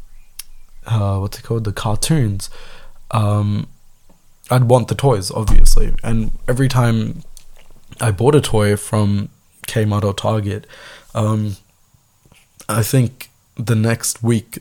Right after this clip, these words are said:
the toy wouldn't be here. My dad would throw it out. I remember opening up the blue bin and to see that it was, like, this chunky ass, like, Spider-Man figure from, um, Spider-Man nineteen ninety-four, the cartoon. It was on the bin. It was in, like, on top of cardboard boxes. Like, I remember taking that out.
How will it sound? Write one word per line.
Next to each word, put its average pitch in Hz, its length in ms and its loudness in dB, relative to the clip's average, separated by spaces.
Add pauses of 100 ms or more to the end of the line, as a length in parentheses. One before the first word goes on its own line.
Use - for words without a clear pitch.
(120)
the 113 120 -6
toy 113 280 -2
wouldn't 101 300 -4
be 101 380 -6 (520)
here. 110 240 0
My 107 200 -2
dad 101 220 -4
would 101 100 -6
throw 101 200 -2
it 101 60 -8
out. - 220 -8 (100)
I 123 80 2
remember 127 720 6
opening 113 380 0
up 101 220 -6
the 110 100 -6
blue 104 280 -2
bin 104 360 -4
and 104 360 -6
to 110 120 -6
see 107 280 -2
that 107 300 -4 (300)
it 127 40 -10
was, 123 80 -2
like, 165 160 0
this - 140 -6
chunky 113 500 -4
ass, 95 240 -6
like, - 240 -12
Spider-Man 98 500 -4
figure 104 260 -6
from, 101 320 -4
um, 98 380 -4 (880)
Spider-Man 110 460 -2
nineteen 104 300 -4
ninety-four, 104 420 -6
the 104 100 -8
cartoon. 107 600 -6 (400)
It 143 80 0
was 139 140 2
on 156 100 2
the 117 80 0
bin. 113 180 2
It 104 60 0
was 101 160 -4
in, 113 160 -6
like, 101 260 -6
on 104 100 -6
top - 200 -8
of 104 100 -10
cardboard 104 420 -6
boxes. - 400 -8
Like, 101 160 -4
I 98 60 -4
remember 98 320 -4
taking - 300 -10
that - 120 -6
out. - 260 -10